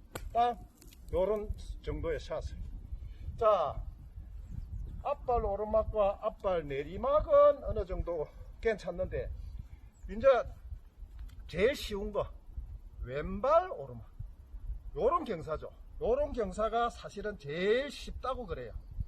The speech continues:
자, 그러면은 요것도 마찬가지로 공을 한 개 정도 오른쪽에 놓고 채는 조금 짧게 잡아주시고 이것도 마찬가지 이쪽이 높기 때문에 훅이 생겨요. 약간 오른쪽으로 친다는 성향을 가지고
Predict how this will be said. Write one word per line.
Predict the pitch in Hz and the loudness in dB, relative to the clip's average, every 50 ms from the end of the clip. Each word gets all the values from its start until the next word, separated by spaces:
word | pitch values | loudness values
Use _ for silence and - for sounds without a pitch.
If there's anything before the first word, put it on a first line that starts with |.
| - - - - - - - - - - - - - - - | -4 -6 -8 -8 -8 -10 -12 -12 -8 -8 -8 -8 -6 0 4
자, | 190 196 185 175 | 6 6 6 6
그러면은 | 208 247 262 269 262 277 269 247 | 6 6 8 8 10 8 8 8
요것도 | 220 208 214 226 220 - 233 226 226 | 4 2 0 0 -2 0 0 0 2
마찬가지로 | 202 165 - - 208 208 208 220 220 208 196 214 226 254 269 - - - - - - - - | 0 -2 -2 -4 -6 -2 -2 0 0 2 2 2 4 4 2 0 -4 -8 -8 -6 -6 -6 -4
공을 | - 156 170 185 202 214 220 214 | -2 -2 0 2 2 2 0 0
한 | 220 226 233 | -4 -4 -4
개 | 220 208 | -4 -4
정도 | - 190 190 190 196 | -2 -4 -4 -4 -6
오른쪽에 | 190 - 208 220 226 233 233 - 214 185 180 160 | -6 -4 -4 -2 -2 -2 -2 -2 -2 -2 -2 -2
놓고 | 160 185 - - - 175 139 127 104 90 - - - - - - - - - - - - - - - - - - - | -2 -2 -4 -2 -2 -2 0 0 -2 -4 -8 -8 -10 -10 -12 -12 -12 -8 -6 -6 -6 -6 -10 -10 -10 -10 -12 -12 -10
채는 | - - 208 220 226 233 233 233 233 233 180 - - | -6 -4 -2 0 2 2 2 2 0 -2 -8 -12 -10
조금 | 156 156 160 - - 208 190 - | -8 -8 -8 -6 -10 -14 -12 -8
짧게 | 220 226 240 226 220 190 | -8 -8 -6 -6 -6 -4
잡아주시고 | 180 185 180 180 165 165 156 - 190 175 - 139 117 - - - | -4 -4 -4 -4 -10 -12 -14 -12 -8 -6 -6 -6 -6 -6 -12 -12
이것도 | - 202 233 320 - - - 269 | -10 -8 -8 -8 -6 2 2 2
마찬가지 | 208 160 135 - - 175 165 165 160 139 127 - - | 2 2 -4 -6 -8 -6 -6 -6 -6 -6 -10 -14 -14
이쪽이 | 196 175 - 247 196 180 | -16 -14 -14 -12 -10 -6
높기 | 160 180 196 - 196 | -4 -6 -6 -6 -10
때문에 | 180 - 160 143 143 127 | -10 -10 -10 -8 -8 -12
훅이 | 117 - - 330 262 220 | -12 -10 -10 -10 -10 -10
생겨요. | - - 143 117 101 101 87 - - - - - - - - - - - - - - - - - - - - - | -12 -12 -14 -16 -16 -18 -18 -18 -18 -20 -20 -20 -20 -20 -20 -20 -20 -20 -20 -20 -18 -14 -14 -14 -14 -14 -18 -10
약간 | - - 269 277 262 | -4 -4 -4 -2 -4
오른쪽으로 | 214 214 247 247 262 247 - 233 190 196 180 | -6 -4 -4 -4 -4 -4 -6 -8 -8 -8 -12
친다는 | - - - 196 190 190 185 170 | -12 -12 -14 -8 -6 -4 -4 -4
성향을 | - 165 156 156 175 170 165 151 | -6 -10 -12 -8 -8 -8 -8 -6
가지고 | 160 190 214 208 185 139 131 107 | -6 -6 -6 -6 -8 -10 -10 -12